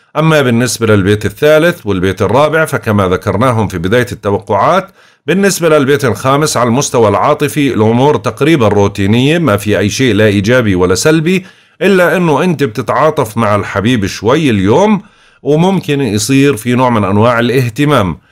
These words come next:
أما بالنسبة للبيت السادس فالأمور يعني برضو جيدة على مستوى العمل وعلى مستوى الصحة، مدعوم بطاقة كبيرة، بتقدر تنجز كثير من الأعمال خلال هذا النهار، وبالعكس عندك طاقة كبيرة للحركة وحتى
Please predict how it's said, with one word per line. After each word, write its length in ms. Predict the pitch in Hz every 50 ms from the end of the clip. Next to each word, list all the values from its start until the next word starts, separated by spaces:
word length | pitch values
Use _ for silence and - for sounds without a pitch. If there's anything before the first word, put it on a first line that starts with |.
| _ _ _ _ -
أما 260 | 139 156 160 156 147
بالنسبة 500 | 123 113 113 117 120 110 - 127 113 110
للبيت 300 | 110 104 92 110 110 110
السادس 520 | 98 - - - 139 143 151 151 156 147 -
فالأمور 640 | - 135 127 110 123 135 147 156 160 160 160 131 - - _
يعني 360 | - 156 170 147 143 143 143 139
برضو 380 | 143 143 139 131 123 120 110
جيدة 440 | 101 123 139 147 147 135 110 107 95
على 160 | 87 90 87
مستوى 580 | - 127 123 - - 139 127 120 120 120 113 107 - - _ _ _ _ _
العمل 600 | 95 104 113 104 117 135 147 156 165 175 180 151
وعلى 320 | - 107 104 107 117 120 120
مستوى 360 | 123 131 - - 127 110 107
الصحة، 640 | 104 - - 165 151 - - - 170 185 175 180 - _ _ _ _ -
مدعوم 500 | 120 123 127 - 139 156 151 127 101 82
بطاقة 420 | 90 90 - 131 139 - - 113
كبيرة، 400 | 101 - 98 113 139 165 175 180
بتقدر 360 | 147 - 131 110 104 107 101
تنجز 460 | 98 101 127 143 151 139 120 104 90 85
كثير 320 | 71 - - 151 170 160
من 160 | 135 117 110
الأعمال 500 | 98 85 80 78 82 90 110 135 143 110
خلال 300 | - - 101 104 104 101
هذا 160 | 95 95 90 98
النهار، 420 | 92 95 95 98 131 160 170 165
وبالعكس 480 | 160 - - 117 110 - - - - -
عندك 340 | 101 117 120 113 120 110 -
طاقة 360 | - 147 156 147 - 131 117
كبيرة 500 | - - 107 123 135 139 135 120 110 107
للحركة 600 | 98 - - 131 131 131 127 - - 139 139 135 - - _ _ _ _ _ _
وحتى 680 | - 139 123 - 165 190 185 - 165 151 151 156 147 123